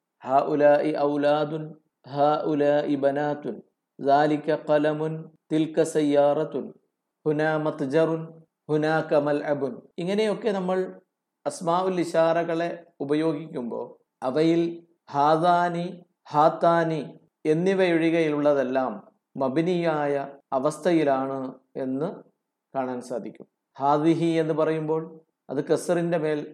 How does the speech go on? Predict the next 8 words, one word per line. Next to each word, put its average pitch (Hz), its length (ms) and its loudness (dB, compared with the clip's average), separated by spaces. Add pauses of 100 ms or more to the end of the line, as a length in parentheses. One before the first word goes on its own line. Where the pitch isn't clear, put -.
മബിനിയാണ്. 117 600 -6 (360)
ഹാദ 143 260 4 (140)
എന്ന് 160 180 2
പറയുമ്പോൾ 160 460 0 (380)
സുക്കൂനിൻ്റെ 180 680 -2
മേൽ 151 280 0
മബിനിയാണ്. 120 640 -6 (380)
ഹാ 143 160 4